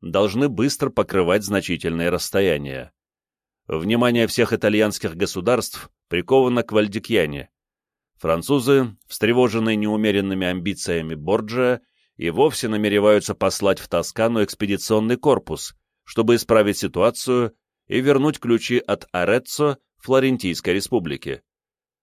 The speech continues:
Однако Чезаре наносит удар первым. Внезапно появившись по ту сторону Апеннин, в Марке, он пользуется опрометчиво данным разрешением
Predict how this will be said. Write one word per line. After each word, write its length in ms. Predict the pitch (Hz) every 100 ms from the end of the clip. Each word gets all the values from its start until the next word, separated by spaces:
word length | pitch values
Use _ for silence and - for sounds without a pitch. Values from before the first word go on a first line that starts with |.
| _ _
Однако 420 | - 76 104 135
Чезаре 600 | - 113 90 113 123 127 98
наносит 580 | 87 80 92 104 104 110
удар 300 | 107 98 98
первым. 480 | 107 107 76 71 69 _ _ _ _ _ _
Внезапно 640 | - 85 120 151 147 139
появившись 600 | 123 123 120 127 - 107
по 120 | -
ту 160 | - 110
сторону 400 | - 107 98 92
Апеннин, 560 | 87 92 90 117 135 120 _ -
в 180 | 78 85
Марке, 520 | 95 95 - 131 120 _ _ _ _ -
он 260 | 87 135
пользуется 720 | 120 107 120 107 113 95 104
опрометчиво 720 | 92 98 98 104 90 - 90 82
данным 380 | 82 90 85 85
разрешением 840 | 82 92 90 95 87 85 82